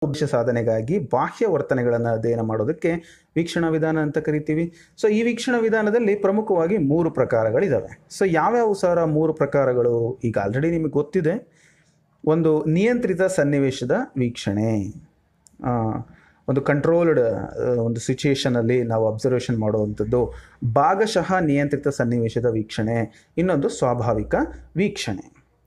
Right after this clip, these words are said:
ಇವು ಮೂರು ರೀತಿಯಾದ ವೀಕ್ಷಣೆಗಳಿದ್ದಾವೆ. ವ್ಯಕ್ತಿಯನ್ನ ನಾವು ಕೆಲವೊಂದು ಸಂದರ್ಭದಲ್ಲಿ ನಾವು ವೀಕ್ಷಣೆಯನ್ನ ಮಾಡ್ತೀವಿ, ಕೆಲವೊಂದು ಸಂದರ್ಭಗಳಲ್ಲಿ ಅವನ್ನ ಯಾವ ರೀತಿಯಾಗಿ ವೀಕ್ಷಣೆ ಮಾಡ್ಬೇಕು ಅಂತ ಹೇಳ್ಬಿಟ್ಟು. ಅಂದ್ರೆ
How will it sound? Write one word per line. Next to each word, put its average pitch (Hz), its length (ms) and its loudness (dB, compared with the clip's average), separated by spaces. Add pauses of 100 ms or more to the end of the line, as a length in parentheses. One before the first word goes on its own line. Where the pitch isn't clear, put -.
(120)
ಇವು 170 140 0
ಮೂರು 175 280 2
ರೀತಿಯಾದ 147 360 0
ವೀಕ್ಷಣೆಗಳಿದ್ದಾವೆ. 123 1200 0
ವ್ಯಕ್ತಿಯನ್ನ 180 400 0
ನಾವು 170 420 2
ಕೆಲವೊಂದು 147 460 2
ಸಂದರ್ಭದಲ್ಲಿ 151 640 0
ನಾವು 143 300 0
ವೀಕ್ಷಣೆಯನ್ನ 123 500 0
ಮಾಡ್ತೀವಿ, 113 500 0
ಕೆಲವೊಂದು 127 400 2
ಸಂದರ್ಭಗಳಲ್ಲಿ 120 1000 0 (120)
ಅವನ್ನ 120 240 0 (180)
ಯಾವ 143 240 2
ರೀತಿಯಾಗಿ 131 460 0
ವೀಕ್ಷಣೆ 120 380 0
ಮಾಡ್ಬೇಕು 110 600 0
ಅಂತ 110 180 -2
ಹೇಳ್ಬಿಟ್ಟು. 104 440 -4 (340)
ಅಂದ್ರೆ 208 360 2